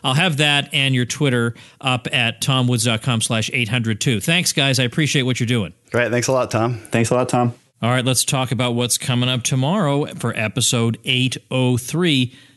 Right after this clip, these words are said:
Speaker 1: It's Peter Schiff returning to the show, and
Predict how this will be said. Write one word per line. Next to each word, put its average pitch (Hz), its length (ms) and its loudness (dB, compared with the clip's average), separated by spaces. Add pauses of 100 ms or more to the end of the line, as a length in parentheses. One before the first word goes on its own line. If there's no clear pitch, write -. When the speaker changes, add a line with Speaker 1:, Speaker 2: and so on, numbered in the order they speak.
(100)
Speaker 1:
It's 123 300 0
Peter 151 400 0
Schiff 220 480 0
returning 127 480 2
to 110 80 -2
the 107 100 0
show, 120 480 0 (720)
and 120 480 0